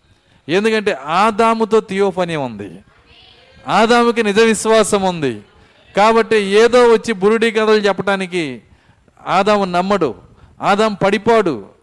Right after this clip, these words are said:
ఆదాము యొక్క విశ్వాసం దైవిక విశ్వాసం గనక ఆదాము ఉండగా ఏ దయ్యం రాలేకపోయింది. కానీ అవ్వ ఉండగా అవ్వ చుట్టూ తిరుగుతూ ఉంది. ఈరోజు కూడా అంతే. నువ్వు నిజంగా ప్రవక్త చెప్పిన దైవిక విశ్వాసం నీ జీవితంలోకి వస్తే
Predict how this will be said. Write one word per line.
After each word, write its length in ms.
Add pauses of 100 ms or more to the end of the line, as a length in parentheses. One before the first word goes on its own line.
(120)
ఆదాము 420
యొక్క 140
విశ్వాసం 600
దైవిక 340
విశ్వాసం 600
గనక 540 (440)
ఆదాము 560
ఉండగా 300
ఏ 360
దయ్యం 360
రాలేకపోయింది. 1000 (380)
కానీ 220
అవ్వ 320 (100)
ఉండగా 520
అవ్వ 300
చుట్టూ 200
తిరుగుతూ 420
ఉంది. 440 (420)
ఈరోజు 400
కూడా 200
అంతే. 460 (320)
నువ్వు 180
నిజంగా 480
ప్రవక్త 540
చెప్పిన 280
దైవిక 460
విశ్వాసం 600
నీ 100
జీవితంలోకి 560
వస్తే 500